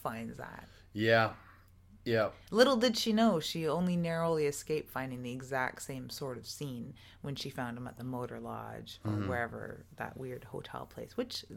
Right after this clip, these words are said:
Speaker 1: you pointed out is, uh,
Speaker 2: In Carlton Place, yeah.
Speaker 1: yeah.
Speaker 2: That's where that was. I knew I recognized it. I, a lot of this film was filmed in and around, uh, Ottawa and the Carlton Place area, and I did recognize a couple of places. I recognized the school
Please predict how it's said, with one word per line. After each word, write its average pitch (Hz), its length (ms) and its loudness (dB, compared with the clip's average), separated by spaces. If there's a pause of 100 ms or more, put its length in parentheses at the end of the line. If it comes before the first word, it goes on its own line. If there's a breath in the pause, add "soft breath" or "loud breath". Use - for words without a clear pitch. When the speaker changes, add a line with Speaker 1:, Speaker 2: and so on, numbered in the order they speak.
(120)
Speaker 1:
you 208 160 2
pointed 185 320 0
out 131 280 -2
is, 156 360 -6
uh, 151 100 0
Speaker 2:
In 135 140 6
Carlton 147 300 10
Place, 101 320 4
yeah. 110 220 6
Speaker 1:
yeah. - 140 0
Speaker 2:
That's 113 200 6
where 117 80 6
that 110 200 8
was. 107 140 4
I 110 60 8
knew 117 180 6
I 120 40 8
recognized 113 500 6
it. 117 80 4
I, 175 140 12 (360)
a 147 80 10
lot 160 220 10
of 180 60 2
this 156 140 4
film 127 440 4 (400 soft breath)
was 120 160 2
filmed 123 260 6
in 120 80 4
and 120 120 2
around, 120 520 4 (140)
uh, 110 260 10
Ottawa 123 480 8
and 107 240 6
the 104 60 -4
Carlton 117 280 2
Place 120 220 -2
area, 127 400 2
and 110 240 0
I 117 140 6
did 127 200 4
recognize 113 520 4
a 110 40 -2
couple - 280 -6
of - 60 -6
places. - 240 -4
I 107 80 2
recognized 104 500 -4
the - 40 -18
school - 320 -8